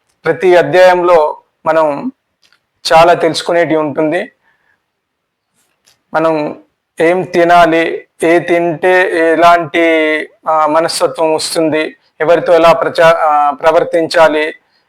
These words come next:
ఆ, మనం మన మనసుకు వచ్చిన ఈ, ఈ కాలంలో చూస్తూనే ఉన్నాం, ప్రతి ఒక్కరూ ప్రతి చిన్న విషయానికి ఆత్మహత్యలు చేసుకోవడం, ఆ, లేదు అంటే డబ్బు కోసం ఒకరినొకరు చంపడం. ఆ,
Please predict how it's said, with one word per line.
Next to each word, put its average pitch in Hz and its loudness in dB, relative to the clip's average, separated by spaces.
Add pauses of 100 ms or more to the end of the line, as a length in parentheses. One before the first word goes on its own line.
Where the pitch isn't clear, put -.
(280)
ఆ, 160 4
మనం 160 0 (520)
మన 160 2
మనసుకు 165 0
వచ్చిన 165 -2 (180)
ఈ, 170 0
ఈ 165 0
కాలంలో 175 2
చూస్తూనే 185 0
ఉన్నాం, 165 0
ప్రతి - -2
ఒక్కరూ 170 0
ప్రతి 156 -6
చిన్న 180 -2
విషయానికి 175 -2
ఆత్మహత్యలు 160 0
చేసుకోవడం, 151 -2 (720)
ఆ, 156 0
లేదు 156 0
అంటే 160 2
డబ్బు 147 -2
కోసం 160 -2
ఒకరినొకరు 151 -4
చంపడం. 147 -4 (1040)
ఆ, - -6